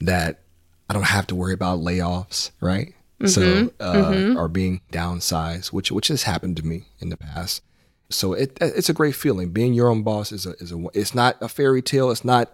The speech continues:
Speaker 1: you know, what some people
Speaker 2: <laughs>
Speaker 1: might possibly be thinking, like, "Yeah, I can just go on vacation for a month and," you know, e-, eventually you may get to that point to where you can afford to do that. But in the beginning, it is a lot of grind, man. It's, you're, you're, you're constantly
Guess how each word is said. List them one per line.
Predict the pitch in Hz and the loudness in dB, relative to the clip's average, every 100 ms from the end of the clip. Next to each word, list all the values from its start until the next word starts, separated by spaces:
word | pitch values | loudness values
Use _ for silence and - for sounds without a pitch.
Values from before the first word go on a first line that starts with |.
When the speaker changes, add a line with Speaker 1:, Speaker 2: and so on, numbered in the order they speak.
| - | -6
Speaker 1:
you | 113 | -6
know, | 110 | -4
what | 107 107 104 - | -6 -4 -6 0
some | 247 | 4
people | - - 220 | 4 4 0
Speaker 2:
<laughs> | 104 101 | 0 -2
Speaker 1:
might | 120 - | -2 -4
possibly | - 117 - 110 107 | 2 4 6 2 -2
be | 110 | -2
thinking, | - 127 113 110 104 - - - | 0 0 0 -2 -4 -8 -12 -6
like, | 110 | -2
"Yeah, | 123 143 139 | 2 6 6
I | |
can | 135 139 | 4 0
just | 127 - | -2 0
go | 120 | 0
on | 120 | 0
vacation | 120 113 120 120 123 | -4 -2 0 0 -2
for | - 104 | -2 0
a | |
month | 107 117 120 - | 2 2 0 0
and," | 110 104 - - - | -2 -2 -6 -16 -6
you | 117 | 0
know, | 120 - | 0 0
e-, | - | -2
eventually | 123 120 202 - 147 | 0 2 2 4 4
you | 139 | 4
may | 151 | 2
get | 160 - | 2 0
to | |
that | 180 - | 0 0
point | 196 240 240 | -4 -6 -4
to | 131 | -4
where | 123 | -2
you | 117 | -2
can | 120 | -4
afford | 120 135 131 | 0 2 4
to | |
do | 139 | 2
that. | 143 147 131 | 2 0 0
But | 117 | 0
in | 110 | 0
the | |
beginning, | 101 95 127 135 120 | 0 0 0 0 0
it | 110 | 0
is | 98 | 0
a | 98 | 0
lot | 98 107 | 2 4
of | 113 | 4
grind, | 113 113 110 92 82 | 6 6 6 4 0
man. | 85 90 | -2 -6
It's, | 92 104 | -8 -8
you're, | 104 104 | -2 -2
you're, | 98 104 95 - | 0 -2 -4 -8
you're | 101 | -10
constantly | - - 107 107 123 104 98 | -8 0 0 2 2 2 2